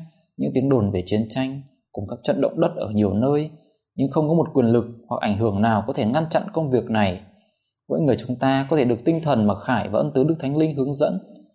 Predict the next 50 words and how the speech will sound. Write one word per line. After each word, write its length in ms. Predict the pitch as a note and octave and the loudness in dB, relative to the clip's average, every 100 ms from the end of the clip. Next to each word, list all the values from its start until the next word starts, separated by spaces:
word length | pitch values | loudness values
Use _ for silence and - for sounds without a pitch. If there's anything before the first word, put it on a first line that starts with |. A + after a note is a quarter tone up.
| _ _ _ _ | _ _ _ _
Giống 200 | C3 C#3 | 2 4
như 80 | E3 | 6
một 260 | C#3+ G#2+ | 4 4
người 400 | A2 G#2+ F#2 F#2 - - _ _ | 2 4 2 -2 -8 -20 _ _
dang 200 | C3 D3 | 0 2
ra 100 | C#3 | 2
bàn 200 | C#3+ G#2 C3 | 2 2 0
tay 100 | C#3 | 2
yếu 180 | C#3+ | 4
ớt 80 | F#3+ F#3 - | 2 0 -2
của 140 | A2+ | 0
mình 340 | G2+ G2+ F#2 G2+ | 2 2 0 -2
để 120 | G2 | 0
ngăn 180 | C3 B2+ | 0 0
dòng 200 | G#2 A2+ | -2 -2
sông 260 | C3+ C3+ | -4 -2
Missouri 580 | D#3 - D#3 C#3+ D3 C#3+ | -2 2 2 4 2 0
đang 180 | C#3 C#3 | -2 -2
chảy, 380 | C#3+ A#2+ - - _ _ _ _ _ - | 0 0 0 -6 _ _ _ _ _ -4
hay 120 | C3 | 0
làm 160 | A2+ | 0
cho 120 | G2+ B2 | 0 0
dòng 200 | A2+ - | -2 -2
sông 440 | - C#3 C#3 B2+ | -2 -2 -2 -4
này 140 | A2+ F#2 | -4 -4
chảy 140 | F#2+ | -4
ngược 180 | G2 G#2 | -4 -2
về 140 | G#2+ F#2 | -2 0
nguồn, 260 | F#2+ G2 F2+ - - _ _ _ A2 | 0 -2 -2 -10 -20 _ _ _ -6
thì 60 | G#2 | -4
chẳng 140 | G2 | -6
khác 200 | - C#3+ - | -6 -8 -4
chi 280 | D3 C#3 | 0 0
ngăn 200 | C#3 D3 | -2 -4
cản 220 | C#3 G#2 G2 | -2 -2 -2
Đấng 180 | A2 | -2
toàn 260 | B2 A#2 A2 | 0 0 0
năng 260 | C#3+ D3+ D3+ - | -2 -2 -8 -4
đổ 140 | A#2+ G2 | -4 -2
sự 140 | - | -2
hiểu 160 | A2 F#2+ | -2 0
biết 200 | D#3 E3+ | -2 0
từ 120 | A2+ G2+ | -2 -2
trời 360 | - G#2+ F#2 F#2+ | -2 0 0 -2
lên 220 | A#2 C#3 | -4 0
đầu 160 | A#2 F2+ | 0 0
các 100 | - | -4
thánh 120 | A2 | -6
hữu 100 | B2+ D#3 | -6 -6
ngày 200 | A2+ | -8